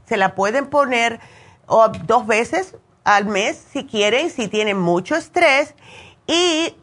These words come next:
después, eh, tengan, háganse siempre su análisis de sangre porque, eh, no queremos que se les suba mucho. Pero no obstante a esto, tenemos la B doce, que creo que las noticias de hoy va a hablar de la B doce.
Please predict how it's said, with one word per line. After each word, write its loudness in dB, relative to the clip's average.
después, 0
eh, 2
tengan, 2
háganse 2
siempre -2
su -2
análisis -4
de -2
sangre 0
porque, -4
eh, 0
no -2
queremos -2
que -8
se -6
les -6
suba 0
mucho. -4
Pero 0
no -2
obstante -2
a 2
esto, -4
tenemos 0
la 2
B 2
doce, -2
que -4
creo 0
que -2
las -2
noticias -6
de -2
hoy 0
va 0
a 2
hablar 0
de -4
la 0
B -4
doce. -4